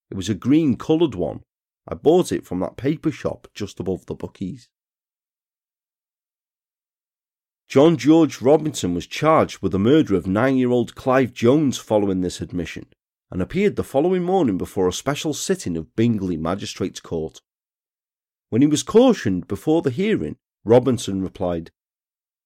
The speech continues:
"Yes, sir, I'm sorry I've done it. What I've said in my statement is true." Though even as early as his remand hearing, whilst it was clear that, that Robinson was in no way denying having killed Clive Jones,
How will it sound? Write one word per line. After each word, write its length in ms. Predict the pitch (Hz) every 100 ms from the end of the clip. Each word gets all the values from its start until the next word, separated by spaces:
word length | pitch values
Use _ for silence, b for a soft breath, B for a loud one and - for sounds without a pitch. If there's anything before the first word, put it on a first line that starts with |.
| -
"Yes, 200 | 107 -
sir, 300 | 107 85 - _ _ _ _
I'm 100 | 92
sorry 400 | 90 - 131 135
I've 220 | 107 87 -
done 180 | 110
it. 140 | 95 - _ _ _ _ _
What 140 | 101 101
I've 100 | 101
said 260 | - 139
in 80 | 113
my 120 | 107
statement 600 | 107 - 143 123 76 80
is 140 | 82 -
true." 320 | - 90 90 _ _ _ _ _ _ _ _ _ _ _ _ _ _ _ _ _ _ _ _ _ -
Though 260 | 131 131 147
even 360 | 170 202 214
as 160 | 220 185
early 360 | 220 202 139
as 120 | 110 -
his 220 | 127 -
remand 440 | 107 131 202 208
hearing, 520 | 110 110 90 76 67 _ -
whilst 320 | 95 131 -
it 80 | 139
was 100 | 139
clear 380 | - 208 226 139
that, 220 | 101 -
that 120 | 110
Robinson 560 | 113 143 151 139 - 110
was 160 | 98
in 220 | 101 98
no 160 | 120 185
way 280 | 151 175 165
denying 540 | 120 113 127 143 135
having 380 | 117 131 135 113
killed 400 | - 165 196 139
Clive 340 | - 95 85
Jones, 560 | - 78 69 - - -